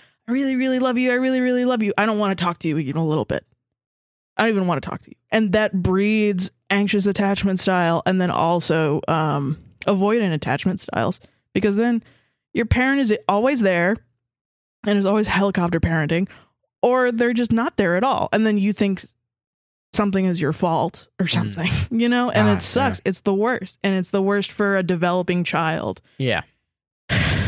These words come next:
Speaker 1: So I
Speaker 2: So
Speaker 1: do genuinely think, and if your mom only has narcissistic tendencies, I'm wondering if it's, like, your grandmother or your granddad or somebody had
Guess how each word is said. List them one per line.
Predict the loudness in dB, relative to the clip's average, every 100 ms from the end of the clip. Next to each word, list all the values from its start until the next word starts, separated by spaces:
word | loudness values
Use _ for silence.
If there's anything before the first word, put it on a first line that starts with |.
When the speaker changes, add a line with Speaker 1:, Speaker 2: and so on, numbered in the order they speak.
| -4
Speaker 1:
So | 0 2
I | 2
Speaker 2:
So | 2
Speaker 1:
do | 2 2 0 -4
genuinely | -2 0 2 2 2 0
think, | 0 0 0 -2 -8 _ _ _ _ _
and | -2 0
if | 0
your | 0
mom | 2 0 0 0
only | 0 0 0
has | 0
narcissistic | 0 0 -2 -2 -2 -4 -6
tendencies, | -2 -2 -2 -2 -2
I'm | 0
wondering | 0 2 0 0
if | -2
it's, | -2
like, | -4 -4 -20 _ _ _
your | -4
grandmother | -2 0 0 0 2 2 0 0
or | 0 0
your | 0 0
granddad | 0 0 0 0 2 0 0 -2 -2
or |
somebody | -2 0 0 0 0 0
had | -2 0 0 -2